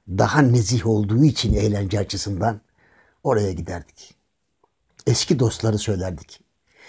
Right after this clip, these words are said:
Hiç unutmuyorum, hiç unutmuyorum. Hayri Mumcu'yla küçük, tabii çok sevimli, kavga değil, küçük bir tartışmamız oldu. Eski dostlar lafını ben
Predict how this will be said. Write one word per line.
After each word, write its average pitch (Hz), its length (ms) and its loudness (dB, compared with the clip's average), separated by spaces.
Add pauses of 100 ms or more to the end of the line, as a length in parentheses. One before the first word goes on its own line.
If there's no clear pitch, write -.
(120)
Hiç - 240 -4
unutmuyorum, 113 580 0 (680)
hiç - 200 -8
unutmuyorum. 101 560 -4 (800)
Hayri 117 340 2
Mumcu'yla 107 680 2 (840)
küçük, - 420 -2 (400)
tabii 110 280 0
çok 156 240 4
sevimli, 107 640 0 (380)
kavga 90 380 -2
değil, 101 280 -2 (400)
küçük 180 280 -6
bir 151 100 -6
tartışmamız 117 600 2
oldu. 85 340 -6 (800)
Eski 175 360 6
dostlar 160 380 8
lafını 120 460 2
ben 131 260 0